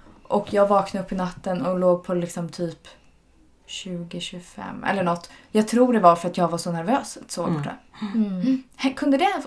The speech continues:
Speaker 1: ofta hända? För den gången
Speaker 2: Absolut.
Speaker 1: minns jag att ni kom och hämtade mig. För
Speaker 2: Mm.
Speaker 1: att det är ju såklart för jag låg så högt. Var det ofta? Var, liksom, kunde det påverka
Speaker 2: Ja,
Speaker 1: oss mycket?
Speaker 2: det kan, absolut.
Speaker 1: Mm.
Speaker 2: Det var väl fler, eh, speciellt ett tillfälle.
Speaker 1: Mm.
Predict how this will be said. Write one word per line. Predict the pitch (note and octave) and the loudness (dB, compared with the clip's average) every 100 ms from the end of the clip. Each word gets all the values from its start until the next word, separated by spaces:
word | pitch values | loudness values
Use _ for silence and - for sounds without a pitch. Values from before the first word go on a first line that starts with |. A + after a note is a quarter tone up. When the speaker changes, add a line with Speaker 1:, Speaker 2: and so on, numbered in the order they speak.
| - | -4
Speaker 1:
ofta | A3+ F#3 | -4 -2
hända? | F3+ F3+ | 0 0
För | G#3+ | 4
den | C4+ | 6
gången | C#4+ | 8
Speaker 2:
Absolut. | A3+ G#3 | 8 6
Speaker 1:
minns | F#3+ F#3+ | 4 -2
jag | |
att | F#3 | -4
ni | F3+ | -4
kom | F#3+ | -4
och | F#3+ | -4
hämtade | E3+ - G#3+ | -4 -4 -4
mig. | F3 | -4
För | F3+ | -4
Speaker 2:
Mm. | E3 | -4
Speaker 1:
att | |
det | F3 - | -4 -8
är | |
ju | - | -10
såklart | - F3 - - | -12 -12 -10 -10
för | F#3+ | -8
jag | F#3 | -8
låg | - - | -8 -10
så | - | -12
högt. | - - - - - - _ | -12 -14 -20 -20 -20 -20 _
Var | A#3 | 0
det | D#4 | 4
ofta? | D#4 - - | 2 0 -2
Var, | G#3+ G#3+ A3 - - - | 0 0 -2 -10 -16 -8
liksom, | G#3+ A3 F#3+ | -6 -6 -8
kunde | - G#3+ A3 | -6 -2 0
det | B3+ | 0
påverka | B3 G3 | 4 4
Speaker 2:
Ja, | G3+ A3+ B3 | 6 4 2
Speaker 1:
oss | - - | -4 -12
mycket? | F3+ - G#3+ | -14 -14 -14
Speaker 2:
det | - G3+ | -6 -4
kan, | A3+ - - - | -2 -4 -6 -6
absolut. | - - F#3+ C4 - - - | -8 -6 -2 -2 -2 -10 -8
Speaker 1:
Mm. | G3 A3 C4 - _ - | -2 -2 -2 -8 _ -8
Speaker 2:
Det | F3 F3 | -8 -6
var | F#3+ G3 | -6 -2
väl | F#3 F3 | 0 -2
fler, | - - G3 - | -2 -2 -2 0
eh, | G#3 | -2
speciellt | - G#3 A3+ C4+ C4 | -4 -4 -2 -2 -2
ett | C4 - | -6 -6
tillfälle. | A#3 G3+ - - F#3 F#3+ _ _ _ | -6 -6 -4 -4 -6 -10 _ _ _
Speaker 1:
Mm. | F#3 G3 A3 | -10 -6 -6